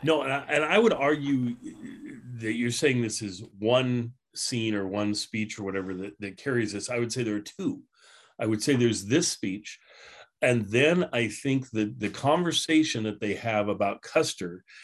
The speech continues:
and the fact that, that the,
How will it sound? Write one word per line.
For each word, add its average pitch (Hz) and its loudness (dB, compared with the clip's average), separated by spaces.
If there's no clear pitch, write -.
and 113 4
the 110 2
fact 120 2
that, 107 2
that 113 2
the, 107 0